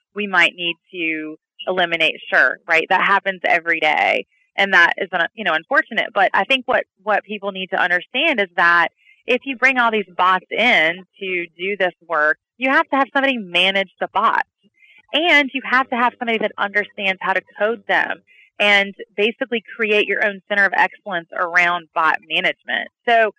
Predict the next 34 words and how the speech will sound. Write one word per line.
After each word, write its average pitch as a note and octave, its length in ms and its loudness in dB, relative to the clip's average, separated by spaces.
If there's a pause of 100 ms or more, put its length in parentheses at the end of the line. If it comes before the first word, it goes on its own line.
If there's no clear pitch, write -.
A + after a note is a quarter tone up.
(260)
you B3 220 -4
learned C4+ 420 0
and G#3+ 180 -2
you G#3 160 -12
reskill B3 540 -4
these G3+ 180 -6
people F3 260 -14
instead G3 220 -6
of F3 60 -2
eliminating G3 480 -4
their E3+ 140 -2
positions. E3+ 680 -6
If G3 140 -12
they're, E3+ 200 2 (180)
if F3+ 200 -6
they're E3+ 240 4
interested A3 520 -4
in E3 180 2
it, F#3+ 180 -2 (320)
they B3+ 80 2
can D#4 180 -4
be - 160 -4 (200)
taught D#4 260 0
how A#3 140 0
to B3 80 -4 (180)
code. B3 360 0
If - 160 -4
you A#3+ 120 -4
can F4 200 -10 (180)
create A#3 420 2 (360)
a A3 80 -2
Visio G#3+ 960 0 (180)
process G3 480 0 (420)
document B3 640 0